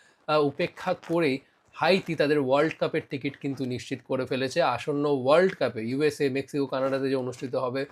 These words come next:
সেখানে কিন্তু হাইতির ফ্ল্যাগও উড়বে। এবং এই হাইতির সাথে পানামা, পানামারও কিন্তু ফ্ল্যাগ উড়বে। শেষবার পানামাকে দেখা গেছিল দু হাজার আঠেরোর ওয়ার্ল্ড কাপে এবং আরও একবার এবার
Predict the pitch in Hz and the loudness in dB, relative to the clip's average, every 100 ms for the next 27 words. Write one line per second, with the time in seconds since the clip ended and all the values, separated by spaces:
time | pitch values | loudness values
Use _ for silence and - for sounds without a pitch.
0 | - _ _ - 127 131 127 127 127 135 | -14 _ _ -6 -4 -2 -4 -4 -2 -4
1 | _ _ _ - 147 151 143 143 139 135 | _ _ _ -2 2 2 2 0 0 0
2 | 120 131 123 123 147 139 143 156 - 147 | 0 0 0 4 6 6 6 2 2 0
3 | 147 160 156 143 160 - 165 170 175 143 | 0 -2 -2 0 0 2 2 4 4 2
4 | 101 - _ _ _ - 156 160 156 160 | -2 -10 _ _ _ 2 4 6 8 6
5 | 156 147 - 143 127 120 120 120 117 160 | 4 -4 0 2 2 0 -2 -2 0 2
6 | 143 165 160 147 147 147 143 135 143 143 | 2 2 2 0 2 2 2 0 -2 -2
7 | 151 135 147 151 131 123 151 147 131 151 | -2 0 2 4 2 2 2 2 2 0
8 | 151 175 160 190 170 180 - 156 190 220 | 0 -2 0 2 4 2 2 6 8 8
9 | 160 143 160 131 139 | 6 4 2 4 0